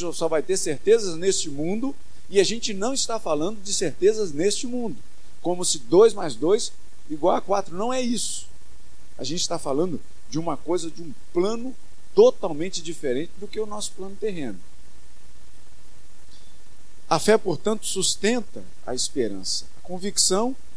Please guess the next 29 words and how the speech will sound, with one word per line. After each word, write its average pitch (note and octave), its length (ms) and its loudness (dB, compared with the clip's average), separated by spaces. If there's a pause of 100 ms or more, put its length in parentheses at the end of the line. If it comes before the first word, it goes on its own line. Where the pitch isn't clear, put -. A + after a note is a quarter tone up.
(300)
é E3+ 120 4
o F3 40 2
resultado F3+ 800 0 (340)
de F3 80 0
se G3+ 140 2
ter F#3 240 0
essa G3 220 0
fé. C3+ 280 0 (460)
E F#3 120 4
aí G3+ 140 6
a A3+ 60 6
gente A3 200 0
chega, G3+ 320 2
então, F#3+ 320 0 (480)
no F3+ 140 0
versículo G3 420 2
de F3 140 -2
número F3+ 260 0
quatro, E3+ 420 0
que F3+ 120 -4
fala D#3+ 480 0 (300)
desse D#3 280 2
personagem C3+ 800 0 (360)
que E3 140 2
inicia D#3+ 440 2
dizendo: B2+ 440 -2 (160)
"Pela A#3+ 300 8
fé, E3 340 4 (580)
Abel D#3+ 520 10